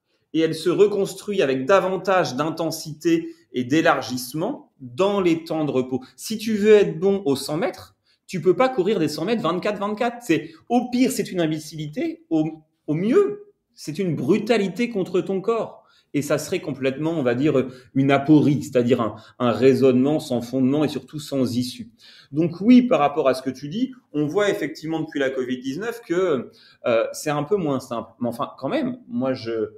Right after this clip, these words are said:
j'ai changé mon fusil d'épaule parce que, parce que je suis plutôt optimiste, en fait. Parce qu'en fait, ce que je vois, c'est une polarisation des choses.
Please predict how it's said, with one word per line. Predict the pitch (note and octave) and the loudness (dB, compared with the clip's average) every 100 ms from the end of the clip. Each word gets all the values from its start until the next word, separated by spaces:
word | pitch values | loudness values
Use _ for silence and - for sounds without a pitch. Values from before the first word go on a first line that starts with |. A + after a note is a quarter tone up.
| _ | _
j'ai | - C#3 | -6 -4
changé | C3 F#3 F3+ G3 | -2 -2 0 0
mon | F3 | 0
fusil | C3 C#3 B2 | -4 -6 -6
d'épaule | C3 C3 A#3+ D4 - - _ _ _ _ _ _ | -4 -4 -2 -2 -4 -14 _ _ _ _ _ _
parce | D3+ - | -10 -8
que, | - A3+ A3 D#3 A#2 F2+ - _ | -2 2 2 2 0 -6 -16 _
parce | B2+ - | -16 -10
que | F#3+ | -8
je | - | -8
suis | - C#3+ | -10 -12
plutôt | - D3+ | -12 -6
optimiste, | C4 - E3 F3+ - | -6 -4 -8 -8 -10
en | B2+ | -14
fait. | - - _ _ _ _ _ _ - - | -16 -20 _ _ _ _ _ _ -20 -12
Parce | - D3 | -8 -4
qu'en | G3 | 2
fait, | C4 | 2
ce | C4 | 4
que | F3+ | -2
je | D#3+ | 2
vois, | B3+ | 2
c'est | C4 | 2
une | D3+ D3 | -2 4
polarisation | G3 F#3+ E3 D#3+ D3 - D3 | 6 6 2 -2 -4 -4 -2
des | B2 | -2
choses. | - A2 G2+ | -2 -8 -10